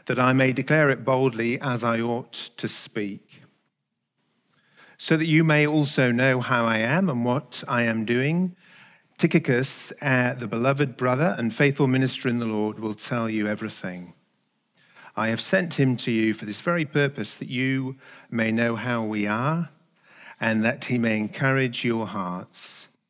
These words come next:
Peace be to the brothers and love with faith from God the Father and the Lord Jesus Christ. Grace be with all who love our Lord Jesus Christ with love incorruptible.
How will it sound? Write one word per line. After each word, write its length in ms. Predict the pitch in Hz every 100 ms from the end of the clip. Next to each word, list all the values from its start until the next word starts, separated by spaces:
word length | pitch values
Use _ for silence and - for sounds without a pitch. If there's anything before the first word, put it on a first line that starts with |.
| _ _ _ _ _ _
Peace 320 | 175 180 -
be 300 | - 135 127
to 140 | 123 117
the 100 | 113
brothers 500 | 117 113 107 98 98
and 180 | 110 110
love 220 | 127 120
with 160 | 104
faith 720 | - - 107 92 85 - - _ _ _ _ _
from 280 | - 107
God 320 | 101 120 117 -
the 40 |
Father 600 | - 104 95 95 95 95 - _ _ _ _
and 200 | 110 104
the 60 | 101
Lord 260 | 110 110 107
Jesus 400 | 117 110 107 -
Christ. 560 | - 98 92 - -
Grace 360 | - 156 143 -
be 160 | 127
with 380 | 120 120 113 - -
all 360 | 143 147 143 139
who 200 | 127 117
love 440 | 117 120 113 - _ _ - -
our 220 | 110 107 104
Lord 260 | 113 120
Jesus 400 | - 117 107 104
Christ 760 | - - 101 95 101 - - - _ -
with 160 | 98
love 460 | 101 107 110 - - -
incorruptible. 1040 | 120 110 104 98 95 - - 92 92 92